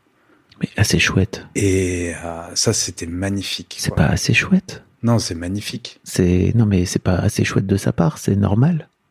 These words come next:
Speaker 2: Ouais, j'ai un peu trop tendance à
Speaker 1: Pardon,
Speaker 2: trouver
Speaker 1: hein, je
Speaker 2: que
Speaker 1: te,
Speaker 2: Ouais,
Speaker 1: je,
Speaker 2: ouais,
Speaker 1: je te
Speaker 2: mais
Speaker 1: fais juste un, un retour
Speaker 2: c'est
Speaker 1: extérieur
Speaker 2: vrai,
Speaker 1: qui
Speaker 2: en
Speaker 1: est
Speaker 2: fait. C'est vrai, t'as raison, c'est complètement normal.
Speaker 1: Tu, c'est,
Speaker 2: Ouais,
Speaker 1: c'est
Speaker 2: ouais.
Speaker 1: toi le papa de cet enfant, quoi.
Speaker 2: Ouais, ouais, mais j'ai encore du mal à trouver, euh, ma légitimité, hein.
Speaker 1: Hmm.
Speaker 2: C'est, euh,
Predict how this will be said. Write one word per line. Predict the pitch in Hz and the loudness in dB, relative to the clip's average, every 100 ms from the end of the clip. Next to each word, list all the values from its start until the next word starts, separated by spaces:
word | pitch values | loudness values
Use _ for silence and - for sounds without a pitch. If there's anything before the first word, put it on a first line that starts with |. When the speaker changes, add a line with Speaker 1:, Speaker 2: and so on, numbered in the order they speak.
| _ - - - - | _ -20 -18 -18 -2
Speaker 2:
Ouais, | 107 98 95 - 107 | 0 2 0 -4 -6
j'ai | 92 98 | -2 0
un | 95 | 0
peu | 101 | -2
trop | 113 - | -2 -2
tendance | 117 104 104 104 | -2 -2 -2 -4
à | 95 | -2
Speaker 1:
Pardon, | 117 139 | 0 2
Speaker 2:
trouver | 156 123 | 4 2
Speaker 1:
hein, | |
je | 117 | 2
Speaker 2:
que | 98 120 110 110 107 107 101 107 107 | 2 2 4 2 2 2 0 0 0
Speaker 1:
te, | - | 0
Speaker 2:
Ouais, | 120 | 2
Speaker 1:
je, | 127 | 2
Speaker 2:
ouais, | 131 127 | 2 2
Speaker 1:
je | |
te | 123 | 2
Speaker 2:
mais | 110 | 0
Speaker 1:
fais | 120 | 2
juste | 120 123 123 | 0 0 0
un, | 113 107 104 107 - - - - - | 0 0 -2 -4 -8 -16 -20 -20 -4
un | 104 | 0
retour | 104 107 123 117 110 | 0 0 2 4 2
Speaker 2:
c'est | |
Speaker 1:
extérieur | 104 - 131 147 170 131 | 0 0 2 4 4 2
Speaker 2:
vrai, | 123 | 0
Speaker 1:
qui | 110 | 2
Speaker 2:
en | 101 | 2
Speaker 1:
est | 95 95 | 4 2
Speaker 2:
fait. | 95 107 | 2 -2
C'est | - 120 | -4 -2
vrai, | 98 95 | 0 -2
t'as | 104 | -2
raison, | 95 95 101 104 | -4 -2 -4 -6
c'est | 92 | -8
complètement | - 92 98 98 | -8 -6 -6 -6
normal. | 98 95 92 95 _ | -6 -6 -10 -10 _
Speaker 1:
Tu, | - - 98 92 104 | -2 0 2 2 0
c'est, | - - - - | -4 -8 -6 -6
Speaker 2:
Ouais, | 98 | -4
Speaker 1:
c'est | 95 | -4
Speaker 2:
ouais. | 90 | 0
Speaker 1:
toi | 95 | 0
le | 90 | 0
papa | 87 - 110 | -2 0 0
de | 117 | 0
cet | - - | 0 0
enfant, | - 101 | 2 2
quoi. | 98 107 92 - | 2 0 -2 -4
Speaker 2:
Ouais, | 104 110 | 0 2
ouais, | 110 101 101 - 98 | 2 0 -2 -10 -6
mais | 95 98 95 | 0 2 2
j'ai | 98 | 2
encore | 117 143 | 0 0
du | 147 | 2
mal | 156 135 | 2 2
à | |
trouver, | 107 - 104 107 | 0 -2 0 2
euh, | 101 92 90 90 90 | 2 2 -2 -4 -6
ma | 92 | -6
légitimité, | 95 87 - - 90 90 90 | -6 -6 -6 -6 -8 -10 -12
hein. | 95 | -2
Speaker 1:
Hmm. | |
Speaker 2:
C'est, | 120 117 107 | 4 4 2
euh, | 85 85 85 | -2 -12 -14